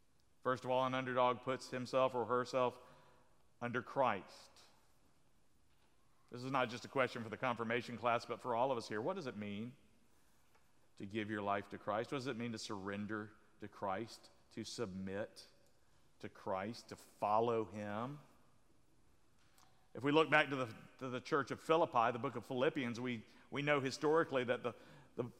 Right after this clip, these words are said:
city of Philippi was a Roman colony. That mean, it means that it had a special designation. It was supposed to be a little Rome on the edge of the empire. It was supposed to be a place that manifest everything that was the glory of Rome, even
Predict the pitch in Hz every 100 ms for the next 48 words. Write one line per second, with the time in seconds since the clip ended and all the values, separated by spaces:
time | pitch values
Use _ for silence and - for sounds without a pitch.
0 | - - 160 135 98 165 175 139 127 127
1 | 123 127 117 120 127 123 139 151 143 131
2 | - 127 135 151 131 117 127 147 151 143
3 | 107 143 160 139 131 123 139 120 - 160
4 | - 143 107 131 123 117 127 143 135 135
5 | 156 - 117 147 151 127 107 156 127 117
6 | 170 147 113 127 165 156 117 90 - -
7 | - - - _ - 131 139 139 160 143
8 | 131 127 143 165 151 127 113 101 95 156
9 | 147 135 113 160 151 127 110 156 143 -
10 | 135 - 170 160 - 147 - - 165 196
11 | 214 190 - 156 - - 202 233 214 190
12 | 190 190 185 165 165 208 185 143 139 180
13 | 202 202 165 156 139 185 196 180 143 -
14 | - - 196 220 185